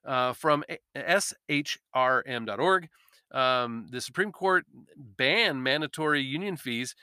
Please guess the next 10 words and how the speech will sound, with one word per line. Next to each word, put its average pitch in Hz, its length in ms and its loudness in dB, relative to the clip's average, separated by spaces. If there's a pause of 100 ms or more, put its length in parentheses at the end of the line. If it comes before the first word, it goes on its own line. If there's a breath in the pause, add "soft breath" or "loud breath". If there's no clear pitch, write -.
(360 soft breath)
for 175 240 2
public 185 380 0
sector 226 400 -2
workers 101 520 -10
in 139 160 -2
a 139 140 2
five 151 420 -6
to 233 60 -6
four 208 300 2
vote 127 440 -4